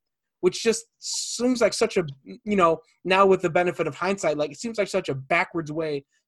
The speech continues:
to motivate somebody. I just, I, I don't understand how that was supposed to work. So I think my whole, my whole thing is with, uh, the, my reaction to Leonard's thing is, I think people, like, I think second chances are, are a valid thing, and I think people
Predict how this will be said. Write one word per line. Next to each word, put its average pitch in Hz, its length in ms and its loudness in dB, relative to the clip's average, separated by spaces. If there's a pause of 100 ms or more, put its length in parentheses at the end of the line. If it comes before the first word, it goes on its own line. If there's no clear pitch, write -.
to - 120 -6
motivate 156 500 0 (180)
somebody. 117 640 -2
I 139 100 -2
just, 147 300 -8
I, 165 160 0
I 175 60 2
don't 214 320 2
understand 175 480 -4
how 151 220 -2
that 147 220 -4
was 135 320 -6
supposed 131 360 -12
to 127 80 -12
work. 123 180 -10 (340)
So 196 480 6
I 160 60 -2
think 302 220 0
my 226 100 6
whole, 208 220 4 (160)
my 165 160 2
whole 175 100 4
thing 190 200 2
is 147 180 -4 (580)
with, 165 320 -2
uh, 143 300 2 (260)
the, 151 80 -6
my 160 160 2
reaction 180 420 0
to 156 120 -8
Leonard's 156 320 -2
thing 165 240 -4
is, 135 180 -8 (640)
I 190 120 2
think 294 300 0
people, 226 600 4
like, 165 240 -4
I 180 80 -4
think 254 200 -2
second 220 340 0
chances 175 420 -4
are, 143 340 2
are 139 180 2
a 135 40 0
valid 156 340 2
thing, 175 160 0
and 160 80 -2
I 143 60 -2
think 147 220 -6
people 160 560 -2